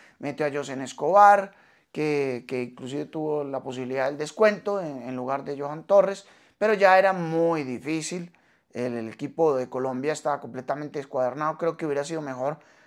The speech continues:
aguantar, no, no, no irse, eh, tan a la loca y, y con tan pocas variantes tácticas buscando el empate,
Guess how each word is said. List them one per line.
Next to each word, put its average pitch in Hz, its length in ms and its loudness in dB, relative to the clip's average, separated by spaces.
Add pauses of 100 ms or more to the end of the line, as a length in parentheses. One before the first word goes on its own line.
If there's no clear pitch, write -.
(160)
aguantar, 170 640 2
no, 170 220 -2
no, 170 300 -4
no 175 160 -6
irse, 175 560 -4 (380)
eh, 151 380 -4
tan 180 240 4
a 175 80 2
la 175 160 6
loca 170 880 2
y, 127 360 -10
y 151 60 -10
con 156 280 -4 (340)
tan 151 140 -4
pocas 185 240 0
variantes 165 640 -2
tácticas 180 720 0 (260)
buscando 175 600 0
el 190 60 0
empate, 180 640 0